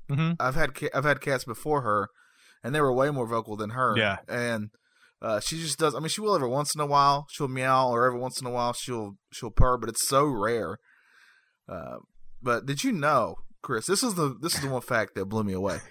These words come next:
Speaker 1: <laughs>
Speaker 2: Did you know, and, and audience, I'm sure this is entertaining,
Speaker 1: <laughs>
Speaker 2: that, um,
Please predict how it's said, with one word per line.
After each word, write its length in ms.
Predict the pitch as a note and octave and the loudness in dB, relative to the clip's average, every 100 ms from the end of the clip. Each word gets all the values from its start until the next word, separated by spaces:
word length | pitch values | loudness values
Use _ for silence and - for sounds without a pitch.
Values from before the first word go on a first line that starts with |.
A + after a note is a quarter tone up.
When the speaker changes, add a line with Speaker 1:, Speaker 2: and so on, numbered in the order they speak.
| - | -20
Speaker 1:
<laughs> 240 | - - | -20 -6
Speaker 2:
Did 160 | C#3+ E3 | -4 -2
you 100 | A#3 | -2
know, 380 | D#3+ D3+ A#2+ F#2 | 0 0 0 0
and, 220 | G#2 G#2 | -4 -4
and 120 | A2+ | -4
audience, 440 | G2 A2+ F#2+ D#2+ - | 2 2 2 -2 -8
I'm 80 | G#2+ | -4
sure 180 | A#2+ | -2
this 100 | A2 G2 | -2 -2
is 300 | F#2+ F#2 D#2 _ - | -8 -8 -12 _ -8
entertaining, 520 | A#2 G2+ - F2+ D2+ - - | -4 -2 0 -2 -4 -8 -6
Speaker 1:
<laughs> 560 | A#2+ - - - - | -6 -6 -16 -20 -14
Speaker 2:
that, 420 | - A#2+ C3 A#2+ - _ _ - | -4 4 6 6 0 _ _ -8
um, 380 | A2 G2+ F2+ | -6 -6 -8